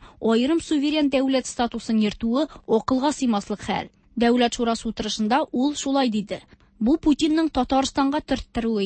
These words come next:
иде. Моннан тыш ул кайбер субъектлар туксанынчы елларда Русия конституциясына каршы килүче кануннар эшләде дип белдерде.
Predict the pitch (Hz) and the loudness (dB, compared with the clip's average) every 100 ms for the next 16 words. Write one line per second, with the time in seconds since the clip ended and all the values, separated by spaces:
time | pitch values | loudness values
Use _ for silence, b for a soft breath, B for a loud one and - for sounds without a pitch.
0 | 190 190 185 b b - 226 226 302 - | -4 -6 -12 b b -2 2 4 2 2
1 | 277 - 226 220 269 B - 240 311 330 | -2 -2 -2 0 -2 B -2 2 2 0
2 | - 254 202 202 202 - 254 285 254 - | -2 -2 0 -2 -2 -2 -2 0 -4 -2
3 | 254 240 240 - 330 302 277 277 269 B | 0 2 0 0 -2 0 0 0 -2 B
4 | - 233 240 - 302 330 247 233 254 - | -4 0 0 0 -2 0 0 -2 -4 -6
5 | 254 - 254 262 240 - 226 226 - 269 | -6 -4 -2 0 -2 0 2 2 0 -4
6 | 277 247 220 214 208 202 202 202 185 - | -2 0 -2 -4 -2 -2 0 -2 -2 -4
7 | 214 190 190 185 190 196 180 - - | -4 -4 -6 -6 -6 -6 -8 -8 -10